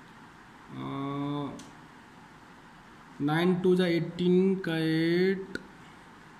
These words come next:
नाइन फ़ोर जा थर्टी सिक्स और थर्टी सेवन, माइनस कर लो आप, टू,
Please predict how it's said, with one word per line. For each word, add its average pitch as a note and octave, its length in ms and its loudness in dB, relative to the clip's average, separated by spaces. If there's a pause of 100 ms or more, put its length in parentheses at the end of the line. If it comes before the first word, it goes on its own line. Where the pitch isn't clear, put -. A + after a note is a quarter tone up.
(540)
नाइन D#3 340 -2 (380)
फ़ोर E3+ 260 -6
जा F3 100 -2 (140)
थर्टी E3 200 -2
सिक्स G3+ 500 -6
और F#3 300 -2 (1800)
थर्टी C#3+ 200 -6
सेवन, A2+ 380 -8 (920)
माइनस D#3 280 -2
कर E3+ 120 -6
लो E3+ 160 -4
आप, E3 120 -12 (1200)
टू, G#3 280 2